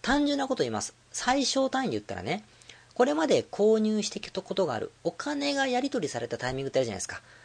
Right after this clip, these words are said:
お金がやり取りと、取りされたタイミングごとで、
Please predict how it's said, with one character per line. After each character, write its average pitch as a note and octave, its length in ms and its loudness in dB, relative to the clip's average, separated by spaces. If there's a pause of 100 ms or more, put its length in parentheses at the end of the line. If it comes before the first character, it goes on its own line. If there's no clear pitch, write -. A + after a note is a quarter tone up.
(140)
お F#3 80 0
金 A#3 480 4
が C4+ 260 8 (280)
や F#3 120 8
り A3 100 8
取 F3+ 160 0
り - 60 -10
と、 A2 80 -2 (220)
取 A2 220 -6
り G#2 100 -4
さ - 160 -2
れ B2 80 2
た A#2+ 120 -2
タ - 200 0
イ A3 100 2
ミ G#3+ 160 2
ン G#3 100 2
グ F#3+ 160 -2
ご A3+ 160 10
と E3+ 260 4
で、 B2 380 8